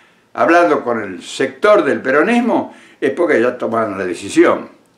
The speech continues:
Es decir, ya vino la orden, personificado en estos dos personajes, para empezar a operar sobre lo que va a continuar. Ellos ya saben que Macri ya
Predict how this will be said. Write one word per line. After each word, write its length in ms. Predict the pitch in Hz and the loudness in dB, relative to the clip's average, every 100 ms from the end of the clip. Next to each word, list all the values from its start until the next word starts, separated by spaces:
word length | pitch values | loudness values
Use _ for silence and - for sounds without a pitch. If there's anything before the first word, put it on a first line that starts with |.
| _ | _
Es 120 | 98 117 | -10 -8
decir, 320 | 92 110 92 | -8 -8 -4
ya 200 | 120 131 | 0 0
vino 520 | 131 131 117 98 87 | 2 2 0 -4 -6
la 200 | 92 117 | -2 2
orden, 640 | 147 160 160 190 240 254 - _ _ _ _ _ - | 4 4 2 0 -2 -10 -16 _ _ _ _ _ -16
personificado 760 | 98 117 110 95 113 123 123 | -8 -6 -6 -6 -4 -2 -2
en 80 | 120 | -4
estos 200 | 113 117 | -4 -4
dos 200 | 135 131 - - | -4 -6 -10 -10
personajes, 640 | - 135 160 135 208 151 - - - _ _ _ - | -8 -4 -4 -2 -2 -4 -10 -20 -20 _ _ _ 0
para 300 | 156 160 180 | 2 4 2
empezar 380 | 139 120 127 139 | 0 -4 -2 -2
a 40 | |
operar 360 | - 147 123 123 | 0 0 0 0
sobre 320 | 143 131 113 | -2 0 0
lo 160 | 104 - | 0 -4
que 120 | 104 | -2
va 140 | 127 | 0
a 140 | 131 - | 0 0
continuar. 760 | 139 110 123 117 113 - - _ _ _ _ _ _ _ _ _ - | -2 0 -4 -2 -4 -6 -12 _ _ _ _ _ _ _ _ _ -2
Ellos 320 | 220 202 170 | 2 4 4
ya 140 | 190 | 2
saben 420 | - 220 202 170 135 | 2 2 2 0 0
que 140 | 139 | -2
Macri 460 | 180 165 185 170 143 | 0 0 2 2 4
ya 360 | 160 160 - | 2 0 -2